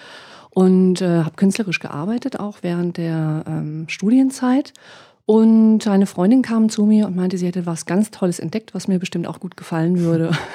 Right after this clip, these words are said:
<laughs> Und hat mich dann zu einem Impro-Kurs mitgenommen. Ja, und von da an, äh, ja, kam Impro in mein Leben und ist auch nicht mehr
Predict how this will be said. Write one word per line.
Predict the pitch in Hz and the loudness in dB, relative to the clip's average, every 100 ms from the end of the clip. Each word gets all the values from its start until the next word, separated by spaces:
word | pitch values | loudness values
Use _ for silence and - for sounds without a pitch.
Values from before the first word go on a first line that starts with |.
| - 208 | -6 -4
<laughs> | 170 - - 294 294 247 302 - 196 170 - | 0 0 0 0 0 -2 -4 -2 -2 -2 0
Und | 214 | 2
hat | - | 2
mich | 180 | 0
dann | 175 165 | 0 -4
zu | 165 | -4
einem | 151 165 | -6 -6
Impro-Kurs | 160 - - 202 180 - | -8 -10 -4 0 0 0
mitgenommen. | 160 - 175 160 160 160 156 - - - - | -2 -2 -2 0 -2 -4 -8 -18 -20 -20 -6
Ja, | 151 147 | -4 -2
und | 156 156 | -4 -6
von | 147 | -6
da | 147 147 | -6 -6
an, | 143 151 151 _ _ _ _ - | -4 -6 -8 _ _ _ _ -10
äh, | 160 165 147 - | -8 -10 -14 -14
ja, | 156 165 _ _ _ _ - | -12 -12 _ _ _ _ -14
kam | 170 165 | -8 -6
Impro | - 175 - | -4 -6 -6
in | 160 | -6
mein | 151 | -6
Leben | 147 156 160 | -6 -6 -8
und | 165 | -12
ist | - | -14
auch | - - | -12 -4
nicht | 190 - | -4 -4
mehr | 165 147 156 | -4 -4 -6